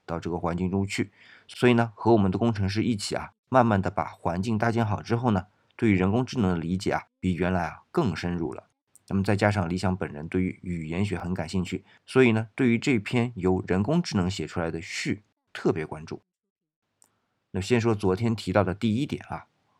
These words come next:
为什么用第一人称写作在我看来这么惊奇？其实啊，写作软件很久以前就有了，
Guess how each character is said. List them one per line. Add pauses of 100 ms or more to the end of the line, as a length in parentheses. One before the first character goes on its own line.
(120)
为
什
么
用
第
一
人
称
写
作
在
我
看
来 (260)
这
么
惊
奇？ (560)
其
实
啊， (340)
写
作
软
件
很
久
以
前
就
有
了，